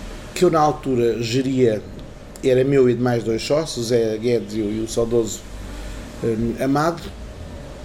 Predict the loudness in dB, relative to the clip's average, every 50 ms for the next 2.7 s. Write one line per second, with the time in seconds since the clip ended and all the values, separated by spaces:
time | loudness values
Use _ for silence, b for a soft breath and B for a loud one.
0 | -10 -4 -2 2 4 4 6 6 4 4 4 2 0 -2 -6 -12 -16 -16 -16 -16
1 | -14 -14 -12 -12 -12 -10 -6 -6 -6 -4 0 2 4 4 4 4 2 2 2 0
2 | 0 2 2 0 2 4 4 4 4 4 4 2 2 0